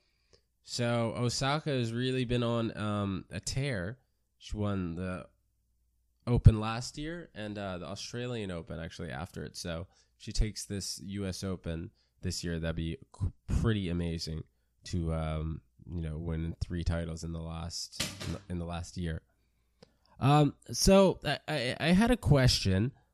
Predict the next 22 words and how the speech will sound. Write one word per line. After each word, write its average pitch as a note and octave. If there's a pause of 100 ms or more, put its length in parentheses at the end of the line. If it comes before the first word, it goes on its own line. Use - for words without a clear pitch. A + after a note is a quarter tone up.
(420)
um, A#2
something C#3
that B2
I've A2
been A#2+
wondering A#2
for G2+
a F#2+
while. F#2
I F#2
feel G3+
like D#3 (640)
there A2+
is G2+
a, F#2 (100)
a G2+ (300)
definitely D3
a F#2
difference, F2
a F#2
divide G#2
between F#2